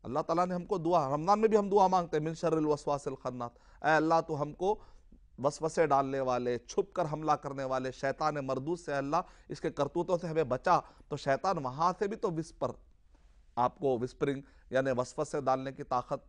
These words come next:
आजमा सकता है। ये अलग बात है कि अल्लाह ताला ने रमज़ान मुबारक के अंदर जो इतनी ज़्यादा रहमतें होती हैं, इसकी वजह से उसके वसवसे की ताकत अल्लाह ताला चाहे तो कमज़ोर कर दे सकते हैं, बशर्ते कि आप पहले राज़ी रहे। "वयहदी इलैहि मन युनीब",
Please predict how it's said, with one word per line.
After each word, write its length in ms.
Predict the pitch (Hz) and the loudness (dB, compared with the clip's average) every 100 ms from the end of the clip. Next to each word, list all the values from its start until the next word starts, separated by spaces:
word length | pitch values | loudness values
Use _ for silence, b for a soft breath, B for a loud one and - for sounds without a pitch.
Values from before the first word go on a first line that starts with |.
| _ _ - | _ _ 0
आजमा 320 | 139 160 214 | 2 4 4
सकता 260 | 165 - 180 | 2 -4 0
है। 60 | |
ये 60 | 233 | 2
अलग 180 | 247 214 | 2 4
बात 200 | 196 202 | 4 2
है 80 | 214 | 0
कि 100 | 202 | -2
अल्लाह 260 | 170 185 180 | 0 0 2
ताला 300 | 160 156 156 | 2 2 2
ने 120 | 165 | 0
रमज़ान 320 | 151 147 156 | -4 -4 -4
मुबारक 380 | 147 135 143 151 - | -2 -2 -2 -2 -6
के 180 | 147 - b b - | -8 -8 b b -6
अंदर 280 | 143 156 | -2 -2
जो 120 | 135 135 | 0 -2
इतनी 280 | 151 156 | -2 -4
ज़्यादा 260 | 151 143 143 | 0 2 2
रहमतें 440 | 127 127 143 156 160 | 0 -4 -6 -2 -2
होती 200 | 147 151 | -4 -6
हैं, 20 | |
इसकी 160 | - | -4
वजह 160 | 143 139 | -2 -2
से 160 | - 180 b b _ - | -4 -8 b b _ -18
उसके 180 | - 151 | -2 0
वसवसे 480 | 131 - 151 - 175 | 0 -4 -6 -4 -6
की 120 | 175 | -4
ताकत 400 | - 147 180 170 b b - | -2 0 -2 -6 b b -6
अल्लाह 200 | 123 139 | -2 0
ताला 220 | 139 135 | 0 -2
चाहे 200 | 131 110 104 | -2 -6 -10
तो 100 | - | -10
कमज़ोर 340 | 110 117 147 | -8 0 0
कर 160 | 160 165 | 2 2
दे 100 | 170 | 2
सकते 260 | 170 165 156 | 0 -6 -6
हैं, 80 | 123 | -4
बशर्ते 460 | 143 220 214 220 | 0 0 2 0
कि 100 | 208 | 2
आप 340 | 214 185 240 - - - | 4 6 6 4 -20 -2
पहले 200 | 190 196 | 2 6
राज़ी 240 | 170 165 180 | 6 6 4
रहे। 120 | 156 | 4
"वयहदी 420 | 147 170 151 190 | 4 4 2 -2
इलैहि 240 | 196 196 196 | 0 0 0
मन 100 | 190 | -4
युनीब", 340 | 180 190 214 | -4 -4 -4